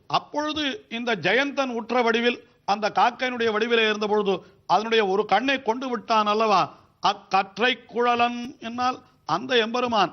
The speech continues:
அந்த, அந்த கற்றை குழலன் என்னால் கற்றையான திருக்குழல்களை அணிந்தவன். ஏற்கனவே தெரிவித்தோமே,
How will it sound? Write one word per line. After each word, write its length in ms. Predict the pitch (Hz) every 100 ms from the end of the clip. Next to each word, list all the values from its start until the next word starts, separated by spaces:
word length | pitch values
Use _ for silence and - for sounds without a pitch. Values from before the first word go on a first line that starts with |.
| -
அந்த, 220 | 175 226 214
அந்த 260 | 185 240 247
கற்றை 360 | - 202 240 254
குழலன் 400 | 247 240 233 240
என்னால் 240 | 247 285 - _ _
கற்றையான 500 | 180 180 233 240 262
திருக்குழல்களை 680 | 240 214 247 247 247 233 247
அணிந்தவன். 460 | 202 247 240 208 147 - _ -
ஏற்கனவே 440 | 208 220 233 247
தெரிவித்தோமே, 640 | 247 226 247 226 226 208